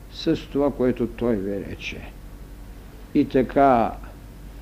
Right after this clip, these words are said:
колкото и да бъдат гонени, те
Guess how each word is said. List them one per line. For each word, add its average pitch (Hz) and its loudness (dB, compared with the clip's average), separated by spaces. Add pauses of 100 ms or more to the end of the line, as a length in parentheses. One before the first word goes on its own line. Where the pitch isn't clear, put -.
(520)
колкото 185 8
и 196 10
да 175 8
бъдат 175 8
гонени, 175 8 (2250)
те 165 10